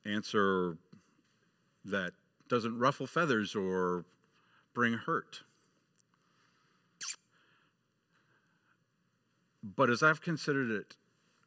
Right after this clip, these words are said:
I wonder if the reason is that they didn't feel loved by this church. Now, I'm saying that specifically the way that I'm saying it, that they didn't feel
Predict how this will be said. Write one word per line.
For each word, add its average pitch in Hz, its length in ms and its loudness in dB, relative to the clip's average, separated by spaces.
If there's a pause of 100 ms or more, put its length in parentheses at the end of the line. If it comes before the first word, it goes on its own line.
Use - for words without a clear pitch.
(2500)
I 123 80 -2
wonder 156 400 6
if 127 140 2
the 120 80 -4
reason 117 580 -2
is 90 400 -10 (1080)
that - 140 -16
they 117 140 -4
didn't 117 240 -4
feel 107 800 -4 (380)
loved 98 480 -4 (1000)
by 90 220 -2
this 85 220 -8
church. - 580 -14 (380)
Now, 117 80 -2
I'm 117 120 0
saying 175 480 0
that 131 260 0
specifically 117 880 -8
the 98 140 -10
way 101 240 -4
that 101 140 -6
I'm 87 180 -10
saying 87 260 -14
it, 82 80 -20
that 90 120 -20
they 110 80 -4
didn't 107 240 -4
feel 143 640 -6